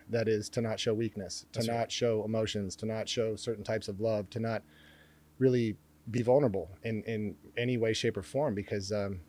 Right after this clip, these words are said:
Speaker 1: you know, a lot of people are, are soldiering in pr-, prison, and there's a, a strict code that you have to abide by to keep yourself safe. And to, you know, I don't necessarily have to abide by those rules, so I can go in there and just say, you know, "I'm gonna,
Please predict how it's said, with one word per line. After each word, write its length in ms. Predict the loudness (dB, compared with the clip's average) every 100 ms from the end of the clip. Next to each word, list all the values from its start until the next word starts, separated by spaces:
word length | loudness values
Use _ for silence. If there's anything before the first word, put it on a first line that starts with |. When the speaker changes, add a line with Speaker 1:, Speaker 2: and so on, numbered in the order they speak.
| -8
Speaker 1:
you 80 | -2
know, 100 | 0
a 40 |
lot 180 | 2 2
of 60 |
people 280 | 0 -2 0
are, 140 | 0 0
are 80 | -4
soldiering 480 | 0 2 4 4 2
in 140 | 2
pr-, 160 | 0 -2
prison, 400 | 2 2 4 2
and 100 | 2
there's 160 | 0 2
a, 140 | 0 -2 -6
a 80 | -4
strict 400 | 4 6 6 4
code 260 | 6 6
that 60 | 6
you 80 | 4
have 140 | 4
to 80 | 4
abide 240 | 4 6
by 80 | 6
to 80 | 4
keep 180 | 0 -2
yourself 300 | 2 0 2
safe. 340 | 2 0 -2 _ _ _ _ _ _ -2
And 160 | 2 4
to, 100 | 2 -2 -10 -18 -18 -14 0
you 80 | 4
know, 60 |
I 100 | 8
don't 140 | 10 10
necessarily 540 | 8 4 6 6 6
have 200 | 4 2
to 220 | 4 2 2
abide 280 | 2 6 6
by 120 | 4
those 240 | 0 -2 -4
rules, 260 | -4 -4
so 140 | -2 0
I 100 | 0
can 160 | -2
go 160 | 0 -2
in 120 | -2
there 200 | -2 -4 -4
and 160 | -6
just 200 | -4 -4
say, 140 | 0 0
you 60 |
know, 120 | 0
"I'm 80 | 0
gonna, 240 | 0 0